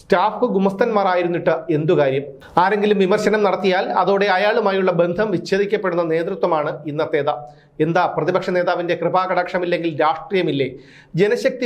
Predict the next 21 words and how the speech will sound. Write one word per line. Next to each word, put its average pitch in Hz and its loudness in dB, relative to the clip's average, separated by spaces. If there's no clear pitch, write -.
പ്രസിദ്ധീകരിച്ചിരുന്നപ്പോഴുള്ള 185 0
അനുഭവം 165 -2
ഞങ്ങൾക്കറിയാം. 139 -2
ജനപക്ഷത്തു 202 0
നിന്ന് 185 2
വിട്ടുവീഴ്ചയില്ലാതെ 185 0
നിശ്ചയദാർഢ്യത്തോടെ 175 0
പോരാടുന്ന 165 0
ജനശക്തിക്ക് 156 -2
കെ 208 4
പി 285 0
സി 214 2
സി 202 0
വിചാരിച്ചിട്ട് 170 0
കഴിഞ്ഞ 170 0
വർഷം 160 -2
നേടിത്തന്നത് 151 0
രണ്ട് 147 -2
വാർഷിക 170 -2
വരിക്കാരെയാണ്. 135 0
കൂടുതൽ 160 2